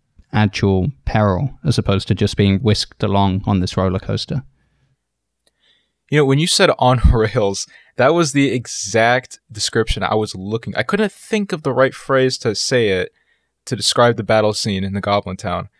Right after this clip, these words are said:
Speaker 2: But on rails pretty much describes it spot on. I was gonna say it had too much momentum in the sense that it,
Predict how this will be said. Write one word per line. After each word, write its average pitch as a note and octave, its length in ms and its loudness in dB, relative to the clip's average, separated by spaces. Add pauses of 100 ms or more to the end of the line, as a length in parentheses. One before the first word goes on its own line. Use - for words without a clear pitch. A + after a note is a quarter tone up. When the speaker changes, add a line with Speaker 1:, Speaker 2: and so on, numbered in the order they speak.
(400)
Speaker 2:
But A#2 100 2
on E3 200 4
rails A3+ 280 2
pretty G3 220 -2
much F#3+ 180 -2
describes B2+ 460 -2
it - 100 -16
spot - 420 0
on. F#2 360 -4 (400)
I B2 100 2
was F3 140 2
gonna G3 180 2
say F3+ 200 2
it C3+ 100 4
had B2+ 320 -4
too C3 240 -4
much B2 260 -4
momentum G#2 720 -4 (540)
in - 80 -6
the A#2+ 80 -2
sense B2 260 -2
that - 140 -4 (180)
it, G#2+ 140 -10